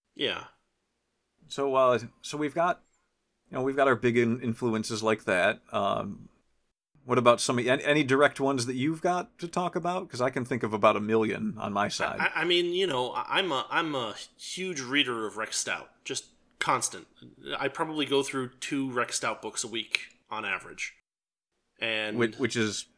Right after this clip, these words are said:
Speaker 2: which is awesome.
Speaker 1: Well, yeah, I, I mean, you know, y-, y-, he, he, he wrote enough of them that you can just kind of put them in a rotation and just keep going around and around and around, and you never really get tired of it.
Speaker 2: Yeah, that, that's how I treated Terry Pratchett's books for a long time. I,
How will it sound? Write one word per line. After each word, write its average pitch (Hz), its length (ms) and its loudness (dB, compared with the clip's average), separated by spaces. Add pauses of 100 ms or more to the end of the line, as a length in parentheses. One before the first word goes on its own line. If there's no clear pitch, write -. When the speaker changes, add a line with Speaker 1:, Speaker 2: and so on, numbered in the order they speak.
(440)
Speaker 2:
which 139 220 -2
is - 100 0
awesome. 110 500 -4 (600)
Speaker 1:
Well, - 200 -10
yeah, 226 440 -2
I, 214 60 0
I - 20 2
mean, 208 240 0
you 214 80 0
know, 139 220 2
y-, 151 80 -10
y-, 160 680 -10
he, 196 140 -10
he, 220 160 -8 (100)
he 196 140 -6
wrote 190 320 0
enough 147 240 -2
of 160 160 -4
them 190 180 -2
that 147 80 -4
you 135 100 -4
can 135 120 -6
just 127 180 -4
kind 143 140 -4
of - 100 -10
put - 140 -8
them 139 100 -4
in 127 100 -4
a 117 40 -2
rotation 117 580 -2
and 117 100 -6
just 107 200 -8
keep - 180 -12
going 117 260 -4
around 110 260 -2
and 107 100 -4
around 110 240 -2
and 104 140 -6
around, 107 220 -4
and 120 80 -8
you 147 60 -4
never 185 180 -2
really 127 180 0
get - 140 -12
tired 101 240 -6
of 92 60 -12
it. - 120 -18 (400)
Speaker 2:
Yeah, 107 280 -2
that, 156 160 8
that's 196 160 6
how 208 80 8
I 185 80 8
treated 131 260 2
Terry 117 200 2
Pratchett's 98 360 -2
books - 240 -6
for 98 180 -8
a 101 60 -8
long 98 220 -6
time. 98 280 -4
I, 110 200 2